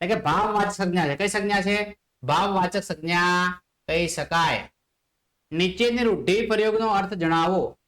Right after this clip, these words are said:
"સૂર્યનો તાર જાગી ઉઠવો." સૂર્યનો તાર જાગી ઉઠવો. સૂર્યનો તાર જાગી ઉઠવો. એનો મતલબ એમ થાય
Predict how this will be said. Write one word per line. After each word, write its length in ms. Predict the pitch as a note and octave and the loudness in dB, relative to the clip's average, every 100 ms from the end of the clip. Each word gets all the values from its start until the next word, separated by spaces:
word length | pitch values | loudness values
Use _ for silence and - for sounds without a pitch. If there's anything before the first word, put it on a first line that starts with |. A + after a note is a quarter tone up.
| _ - | _ -6
"સૂર્યનો 480 | G3 G#3+ A#3+ B3 A3+ | -4 0 0 0 -2
તાર 420 | - F#3 A3 A#3+ | -2 0 2 2
જાગી 300 | G3 F#3+ F#3+ | 2 2 2
ઉઠવો." 560 | F3+ D#3+ D#3 A#2 G#2+ _ _ - | 0 -2 -4 -4 -6 _ _ -4
સૂર્યનો 460 | F3+ F#3 G3 G3+ C#4 D#4+ - - _ - | 0 2 2 2 2 2 0 -6 _ -2
તાર 300 | E3+ G3+ F3 | 2 2 2
જાગી 640 | E3+ F3 A3 C#4+ - - | 0 2 2 0 -4 -6
ઉઠવો. 600 | F3+ E3+ F3+ G3 B2+ A2 - | -6 -2 0 2 0 -4 -12
સૂર્યનો 520 | _ _ F3+ F#3+ F3+ | _ _ 0 0 0
તાર 220 | F3+ F3+ | 0 2
જાગી 160 | F3 F3+ | 2 2
ઉઠવો. 460 | F3+ F3+ F#3 F#3 - - | 2 2 0 -2 -8 -2
એનો 100 | F3 | 0
મતલબ 360 | D#3+ E3 G#3 G#3+ | 2 2 2 2
એમ 140 | G3+ | 2
થાય 400 | G3+ G3 G3+ | 2 2 0